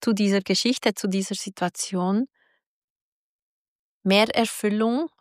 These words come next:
darin entdecken kannst, überhaupt Erfüllung darin entdecken kannst und anerkennen kannst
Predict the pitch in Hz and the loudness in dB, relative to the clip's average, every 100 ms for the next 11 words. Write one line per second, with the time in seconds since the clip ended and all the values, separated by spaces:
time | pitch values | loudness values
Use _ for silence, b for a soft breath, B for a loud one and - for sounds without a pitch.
0 | _ 208 208 214 220 240 - - 220 - | _ 2 2 4 2 2 -4 -4 -2 0
1 | 208 - 220 - 202 214 220 - 196 - | -2 0 -4 0 2 2 0 0 0 2
2 | 170 185 - 214 - 220 220 220 196 196 | 2 0 -2 -6 -2 -2 2 2 4 4
3 | 208 214 202 196 196 - 202 - 180 180 | 2 2 0 0 -4 -2 -4 -2 -2 0
4 | 240 - _ B B B B B - 208 | -2 -6 _ B B B B B 0 2
5 | 202 196 190 - 190 196 220 226 - 180 | 2 2 0 -2 0 2 2 0 0 0
6 | 202 - - - | 0 -2 -10 -18